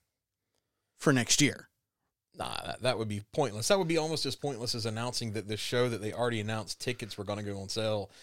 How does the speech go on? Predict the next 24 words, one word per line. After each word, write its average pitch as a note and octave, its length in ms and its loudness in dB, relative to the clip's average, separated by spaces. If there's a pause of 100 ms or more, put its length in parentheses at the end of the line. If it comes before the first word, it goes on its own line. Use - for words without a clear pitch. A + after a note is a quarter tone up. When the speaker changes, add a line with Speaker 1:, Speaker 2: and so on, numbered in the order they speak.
(240)
Speaker 2:
next A2+ 540 -4
month, A2 560 -2 (720)
like, G#2+ 520 0 (180)
a A#2+ 140 4
month C3+ 540 4
in C3 100 2
advance A#2 640 0
of G#2+ 260 -2
when A#2+ 300 -2
the G2+ 120 -2
stuff - 360 2
is G#2+ 140 -2
actually G#2+ 360 -2
there. G2 400 -4
Like, C3+ 200 0
Speaker 1:
Yeah. G#2+ 100 -4 (720)
Speaker 2:
that G#3 160 4
is, B2+ 380 0 (160)
nah, G2+ 300 -2
there's A#2 200 -2
no B2+ 160 4
way G#2+ 280 0
it F2 80 -4
ha-, G2 120 -4